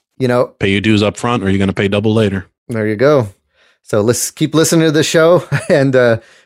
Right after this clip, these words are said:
Speaker 1: if you, if you just started listening to the show, go back to listen to the past episodes. Lots of golden nuggets. Um, hopefully, if you've been listening to the show and taking,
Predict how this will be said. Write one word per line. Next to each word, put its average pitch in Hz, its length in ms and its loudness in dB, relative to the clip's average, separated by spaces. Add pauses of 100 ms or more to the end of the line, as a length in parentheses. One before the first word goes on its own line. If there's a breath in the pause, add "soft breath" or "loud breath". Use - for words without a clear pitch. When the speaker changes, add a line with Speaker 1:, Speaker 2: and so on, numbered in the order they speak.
(180)
Speaker 1:
if 143 240 -2
you, 131 160 2
if 151 180 0
you 139 80 -2
just 147 180 0
started 156 260 2
listening 147 320 0
to 139 40 0
the 127 120 0
show, 147 240 2
go 143 120 4
back 127 280 0
to 123 240 2
listen 135 260 -2
to 120 80 2
the 110 80 0
past 127 300 -4
episodes. 135 580 2
Lots 123 240 0
of 113 140 -4
golden 120 320 2
nuggets. 120 480 0 (400 soft breath)
Um, 107 240 -2
hopefully, 135 440 2
if 123 140 -2
you've 117 160 -2
been 127 140 2
listening 127 320 2
to 123 40 2
the 117 120 0
show 120 280 2
and 110 140 -2
taking, 120 500 -2